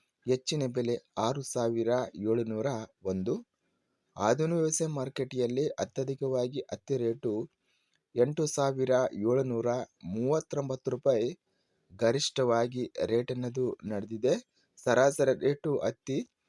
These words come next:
ಎಂಟು ಸಾವಿರ ರೂಪಾಯಿ ಇದೆ. ಇದಿಷ್ಟು ಆಧುನಿಕ ವ್ಯವಸಾಯ ಮಾರುಕಟ್ಟೆಗೆ ಸಂಬಂಧಿಸಿದ ಬೆಲೆಗಳ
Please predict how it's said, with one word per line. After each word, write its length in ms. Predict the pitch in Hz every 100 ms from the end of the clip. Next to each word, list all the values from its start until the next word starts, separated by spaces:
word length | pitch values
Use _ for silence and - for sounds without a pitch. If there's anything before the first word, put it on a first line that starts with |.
| _ - 110
ಎಂಟು 340 | 123 185 151
ಸಾವಿರ 340 | - 117 107 117
ರೂಪಾಯಿ 340 | - 127 113
ಇದೆ. 500 | 98 113 202 - _ _ _ _ _ _ 131
ಇದಿಷ್ಟು 560 | 151 - - 143 - - -
ಆಧುನಿಕ 400 | 110 120 135 131
ವ್ಯವಸಾಯ 440 | 117 110 - 123
ಮಾರುಕಟ್ಟೆಗೆ 540 | 117 110 113 - - 104
ಸಂಬಂಧಿಸಿದ 600 | 101 95 95 101 113 127 110 135 - _ _ _ _ -
ಬೆಲೆಗಳ 460 | 120 123 151 151